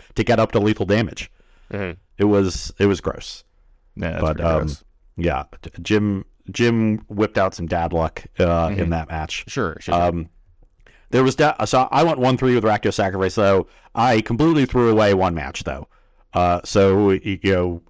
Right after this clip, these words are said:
Speaker 1: the, can't, can't fault the deck for that one. I played, I played a, a second, a game two very, very poorly, uh, to lose, and then got, uh,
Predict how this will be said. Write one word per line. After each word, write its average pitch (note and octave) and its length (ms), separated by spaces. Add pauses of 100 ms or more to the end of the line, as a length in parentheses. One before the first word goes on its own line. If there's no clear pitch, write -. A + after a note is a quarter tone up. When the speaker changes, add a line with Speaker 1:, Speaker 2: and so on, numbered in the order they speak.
(340)
Speaker 1:
the, G#2 340
can't, A#2+ 240
can't B2+ 180
fault A2+ 220
the G#2+ 80
deck G2+ 160
for G2+ 100
that G2 140
one. F#2 340
I G2 100
played, F#2+ 340 (260)
I G#2+ 100
played G#2+ 300
a, G2 120 (140)
a F#2+ 180
second, - 440
a A2 80
game A2 200
two F#2 400 (400)
very, G#2+ 280
very F2 240
poorly, F2 500 (360)
uh, E2 420 (120)
to G2+ 140
lose, F2 500
and F2 200
then E2 100
got, D#2+ 280 (240)
uh, D2+ 380